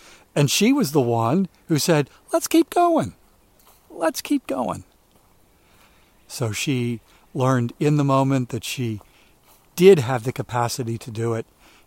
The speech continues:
that her knees didn't hurt too much, or maybe not even at all, and she wasn't the one slowing them down.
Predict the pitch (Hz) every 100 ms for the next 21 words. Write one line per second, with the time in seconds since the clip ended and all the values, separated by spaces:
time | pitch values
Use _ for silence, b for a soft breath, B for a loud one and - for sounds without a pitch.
0 | - 127 110 117 117 120 117 107 - _
1 | - 110 95 208 240 95 - - _ _
2 | _ _ _ _ - 131 117 _ _ -
3 | 131 107 95 117 - - _ _ _ _
4 | - 127 123 101 131 139 120 110 123 127
5 | 127 113 104 104 185 143 143 - _ b
6 | b b b b b b _ 151 120 -
7 | 180 151 131 151 147 117 110 101 104 104
8 | - - 110 110 107 104 104 95 87 85
9 | 131